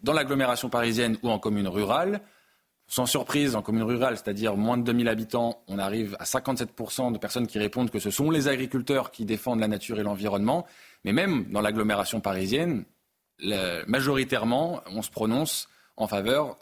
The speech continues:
des, euh, agriculteurs. On peut voir peut-être le dernier indicateur qui est selon l'orientation politique. Et vous allez le voir qu'à gauche, les écologistes l'emportent. Un électeur de gauche sur deux répond les écologistes pour défendre la nature et l'environnement. À droite, on est sur deux tiers,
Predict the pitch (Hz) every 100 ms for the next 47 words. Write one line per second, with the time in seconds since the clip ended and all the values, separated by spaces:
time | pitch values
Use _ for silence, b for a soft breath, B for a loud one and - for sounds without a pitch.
0 | 90 92 113 120 101 92 104 107 98 143
1 | 139 117 113 127 123 120 107 110 131 127
2 | 120 113 117 123 120 - 104 113 113 110
3 | 127 135 123 113 127 107 135 120 - 175
4 | - - B B B B - 104 104 104
5 | 98 113 123 - - 87 110 156 185 -
6 | - - _ _ _ _ _ _ _ _
7 | _ 90 101 104 92 123 - 107 - 117
8 | - - - _ _ _ - 135 135 135
9 | 123 117 110 117 117 - 117 117 120 139
10 | - 123 107 120 139 151 120 110 127 127
11 | 131 143 139 131 123 127 - 110 104 101
12 | 113 104 98 - 107 101 95 92 95 107
13 | 135 - - 92 98 113 104 107 - 92
14 | 101 127 123 127 131 139